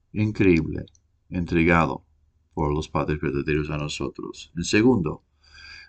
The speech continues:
debería ser la mano del rey del reino. Debe ser un descendiente del rey del reino. Tienes que atravesar las puertas como príncipe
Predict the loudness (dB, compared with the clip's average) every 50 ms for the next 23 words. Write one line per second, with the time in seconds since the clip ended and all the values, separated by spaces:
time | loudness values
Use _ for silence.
0 | _ _ _ 4 6 6 8 8 8 10 8 8 6 6 4 6 6 6 6 4
1 | 2 -2 _ _ _ _ _ _ _ _ _ _ _ _ _ _ _ -6 0 2
2 | 4 4 4 4 4 4 4 4 4 4 2 2 2 2 2 2 4 4 6 6
3 | 6 6 4 4 2 2 2 2 2 0 0 0 -4 -12 -18 _ _ _ _ _
4 | _ _ _ _ _ _ _ _ _ _ _ _ _ _ _ _ _ _ _ _
5 | _ _ _ _ _ _ _ _ _ _ _ _ _ _ -2 2 2 2 2 2
6 | 0 0 0 0 0 2 2 2 2 2 0 2 4 6 6 6 6 6 4 4
7 | 4 4 4 4 4 4 2 2 0 -4 -2 -4 -4 -6 -8 -12 -20 _ _ _
8 | _ _ _ _ _ -20 _ _ -6 -4 -2 -2 -2 2 2 2 4 6 6 6
9 | 6 6 4 4 0 0 2 0 0 -2 -4 _ _ _ _ _ _ _ _ _
10 | -6 -4 -4 -4 -4 -2 6 6 8 8 6 4 0 0 0 0 -2 -6 -12 _
11 | _ _ _ _ _ _ _ _ _ _ _ _ _ _ -6 -2 -2 0 0 0
12 | -2 0 2 2 2 0 0 -2 -4 -2 -2 -4 -4 -4 -6